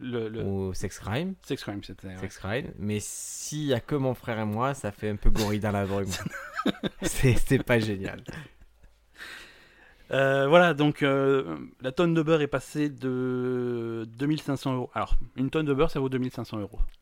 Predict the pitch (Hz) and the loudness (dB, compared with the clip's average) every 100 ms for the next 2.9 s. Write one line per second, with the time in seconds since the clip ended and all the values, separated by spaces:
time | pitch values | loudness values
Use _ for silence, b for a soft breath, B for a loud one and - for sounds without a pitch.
0 | _ _ _ 98 107 - - 92 - 98 | _ _ _ -6 -6 -8 -8 -8 -4 -4
1 | 101 95 101 - 117 117 117 113 98 - | -4 -2 -4 -2 -4 2 2 2 -2 -4
2 | - 107 110 _ 160 _ _ 131 | -6 -8 -10 _ -20 _ _ -18